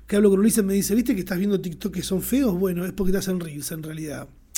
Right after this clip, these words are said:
Yo en TikTok no suelo cruzarme con tantos tipos como me cruzo en Reels diciendo, "Usá este audio que la vas a romper, ¿eh? Ja, ja", y nada más. Entonces, aparecen en cámara y dice,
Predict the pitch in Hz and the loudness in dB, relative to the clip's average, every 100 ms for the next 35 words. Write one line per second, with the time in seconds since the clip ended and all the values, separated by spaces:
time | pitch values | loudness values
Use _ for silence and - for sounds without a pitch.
0 | - - - - - - - _ _ _ | -14 -16 -20 -20 -20 -20 -20 _ _ _
1 | _ - 311 262 254 302 277 269 - 269 | _ 2 4 6 4 4 4 4 4 4
2 | 208 165 170 196 190 185 165 170 185 196 | 2 0 -4 -2 0 -2 -4 -6 -2 -2
3 | 175 - 190 190 175 - - 175 165 165 | -2 -4 -4 -2 -4 -4 -4 -4 -4 -4
4 | 175 175 185 175 170 180 202 208 - 170 | -2 0 0 -2 -2 2 2 2 -2 -6
5 | 170 196 190 175 160 - - - - 175 | -4 -2 -2 -2 -6 -14 -20 -20 -10 -6
6 | - 277 - 196 233 285 226 185 170 202 | 0 0 2 2 4 4 2 0 -2 -2
7 | - 214 254 247 277 190 196 233 208 - | -2 0 2 2 2 0 0 0 -2 -6
8 | 285 220 285 262 180 202 240 247 247 202 | -2 0 2 2 2 2 2 2 2 0
9 | - - _ 220 196 214 202 254 247 233 | -4 -16 _ -4 -2 0 2 2 2 2
10 | 294 247 220 214 254 | 0 -2 -4 -6 -8